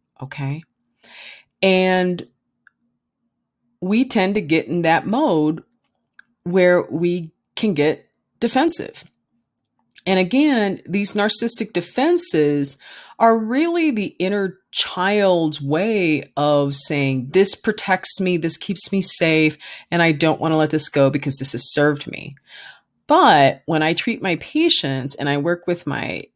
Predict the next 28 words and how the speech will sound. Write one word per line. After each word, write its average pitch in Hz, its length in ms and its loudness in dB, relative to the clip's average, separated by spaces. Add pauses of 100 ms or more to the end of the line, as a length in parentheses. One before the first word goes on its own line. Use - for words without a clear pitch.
my - 220 -10
clients, 262 800 2
right, 135 240 -2
my 117 100 -8
coaching 233 360 -2
clients, - 600 -6 (1200)
you 147 100 0
know, 143 100 2
in 143 80 2
the 143 60 0
racism 147 500 2
recovery, 143 720 -2
uh, - 400 -6 (180)
program 143 600 2
and, 139 220 -2
and 131 160 0
soon 214 440 6
the 160 60 4
narcissism 147 760 2 (300)
recovery 151 320 2
support - 600 -2
group, 143 680 2 (840)
um, 147 540 4 (720)
when 202 160 2
we 202 120 4
get 285 260 2
into 403 400 0
this, 113 600 -4